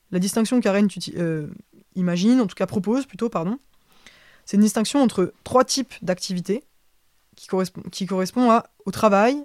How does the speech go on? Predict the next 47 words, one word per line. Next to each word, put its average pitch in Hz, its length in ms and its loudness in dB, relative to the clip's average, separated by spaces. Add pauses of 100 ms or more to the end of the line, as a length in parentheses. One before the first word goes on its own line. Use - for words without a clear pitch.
à 190 100 -2
l'œuvre 240 380 2
et 196 100 0
à 190 60 4
l'action. 175 320 -4 (140)
Je 180 100 2
mets 240 80 8
de 247 60 -2
côté 240 200 2
la 220 80 4
contemplation, 196 580 -4
c'est - 140 -6
encore 208 400 4 (380)
un 185 200 2
autre 226 240 2
type - 300 -6 (260)
d'activité 185 540 -4
ou 196 80 0
d'existence, 180 640 -4 (500)
mais 214 300 2 (460)
on 175 180 -2
l'a 175 80 2
donné 202 300 4
au 196 60 4
début, 202 460 4
je, 160 260 -10
on, 170 220 -4
faut - 140 -8
juste 220 180 -2
penser 220 200 -2
que - 80 -12
ça 185 80 0
reste 185 180 -4
là, 214 200 0 (260)
c'est - 100 -16
encore 202 240 2
un 202 80 2
autre 202 220 -2
genre 185 140 0
d'activité, 180 460 -4 (300)
mais 185 80 -2
là 226 100 6
on 247 100 4
va 185 120 4
créer 233 280 2
à 185 120 2
l'intérieur 240 640 2